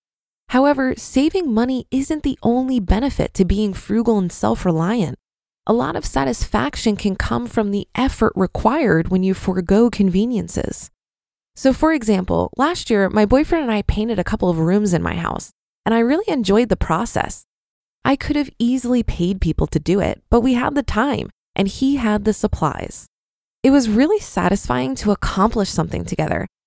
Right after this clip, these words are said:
and I got a crash course in his high standards when it comes to painting. Now, when I look at those freshly painted walls, I not only enjoy the look of them, but I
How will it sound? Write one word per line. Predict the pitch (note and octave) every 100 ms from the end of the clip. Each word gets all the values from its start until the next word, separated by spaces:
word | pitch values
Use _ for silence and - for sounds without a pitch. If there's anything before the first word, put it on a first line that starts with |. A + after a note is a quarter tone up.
| _
and | G#3
I | C4
got | F4+ D#4+
a |
crash | - - G3+ A3+ C4+
course | - - G3+ B3
in | - D#3+
his | E3 C4+
high | A3 - G3+ C#4
standards | E4 - B3+ C#4 - - -
when | D#3+
it | -
comes | A3 G#3+
to | -
painting. | - F#3 G3 - - A3+ _ _ _ _ _ _
Now, | G3 G3+ B3+
when | C4 A3+
I | G3+
look | G#3
at | C4+
those | A3+ G#3+
freshly | - F3+ F#3+ - G#3
painted | F#3+ F#3+ E3+
walls, | D#3 D#3+ G3+ G#3+ - _ _
I | A3+
not | A#3 B3 D#4
only | F#4+ E4
enjoy | B3 G3 G#3 G3+
the | D#3
look | D3 A3 -
of | -
them, | - - G#3 - _ -
but |
I | A3